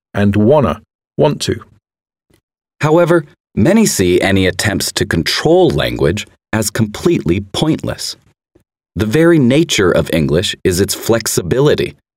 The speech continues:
Speaker 2: said Jamaican poet Benjamin Zafania in a recent interview. "It's a ban that would be impossible to achieve, as there's no official language police.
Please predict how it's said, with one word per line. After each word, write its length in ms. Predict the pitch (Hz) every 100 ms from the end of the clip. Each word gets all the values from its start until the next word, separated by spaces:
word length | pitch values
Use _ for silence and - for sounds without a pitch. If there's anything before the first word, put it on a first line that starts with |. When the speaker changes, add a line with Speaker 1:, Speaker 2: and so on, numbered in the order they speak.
| _ _
Speaker 2:
said 320 | - - 110 82
Jamaican 540 | 92 90 87 95 82
poet 420 | 71 85 78 71
Benjamin 460 | 92 87 80 80 76
Zafania 720 | 71 76 87 80 76 73 73
in 180 | 85 80
a 60 |
recent 420 | 76 82 - 78 82
interview. 500 | 73 73 69 71 95 - _ _ _ _ _ _ _ _ -
"It's 180 | 143
a 60 | 143
ban 600 | 110 160 185 98 92 - _
that 200 | - 113
would 160 | 120 101
be 200 | 123 -
impossible 760 | 113 107 - 170 - 98 76 71
to 180 | 87
achieve, 540 | 73 - - 92 73 - - _ -
as 200 | 101 98
there's 240 | 104 98
no 260 | 117 143 151
official 500 | 147 117 113 120 113
language 540 | 123 156 139 76 -
police. 480 | 73 60 - -